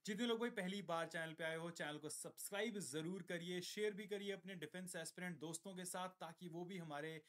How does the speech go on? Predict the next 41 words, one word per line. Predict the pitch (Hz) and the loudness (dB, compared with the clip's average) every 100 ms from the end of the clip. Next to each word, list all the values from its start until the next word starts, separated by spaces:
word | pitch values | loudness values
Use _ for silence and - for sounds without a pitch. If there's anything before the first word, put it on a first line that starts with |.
| - _ | -18 _
इस | 170 - | -4 4
चैनल | 185 185 | 4 4
के | 180 180 | 2 0
साथ | 170 160 156 | 2 0 0
जुड़ | 135 151 147 | -2 0 0
सकें। | 151 151 117 - - - | -2 -4 -8 -10 -20 -4
चलिए | - 226 | 0 4
भाई, | 208 | 4
सबके | 202 233 - | 2 0 0
सब | 240 247 - - | 2 0 -2 -4
आ | 160 202 | 2 4
जाइए। | 202 208 214 233 233 - | 4 2 4 4 2 0
अब | 208 240 190 | -2 -2 -2
देखिए | 214 226 | 0 2
भाई, | 226 240 | 2 0
बहुत | - 156 202 208 | -2 -2 0 0
इंपॉर्टेंट | 180 180 175 220 185 | -2 -2 -2 -4 -2
जो | |
है | 185 | 0
आज | 180 160 160 | 2 2 0
का | 185 | -2
session | 175 147 143 175 156 | -2 -4 -4 -4 -4
है। | 175 - - - _ | -6 -8 -20 -20 _
Session | - 208 190 254 | -2 0 2 0
start | 240 214 226 | 0 0 0
करने | - 233 | -2 -4
से | 226 | -4
पहले | 233 185 190 | -2 0 0
आप | 208 151 165 | -2 -4 -4
लोगों | 165 | -6
के | 160 | -6
लिए | 165 160 | -4 -4
जो | 156 156 | -4 -6
है | 156 | -6
हमारी | 143 135 143 143 | -6 -4 -2 -4
basic | 131 139 151 151 | -2 -2 -2 -4
information, | 131 139 135 156 151 220 | -6 -4 -2 0 0 -2
that | 165 143 | -4 -4
is | 151 143 - - - - | -4 -8 -12 -18 -20 -8
सीडीएस | - 220 233 247 247 | -2 0 2 2 0
टू | 262 | -4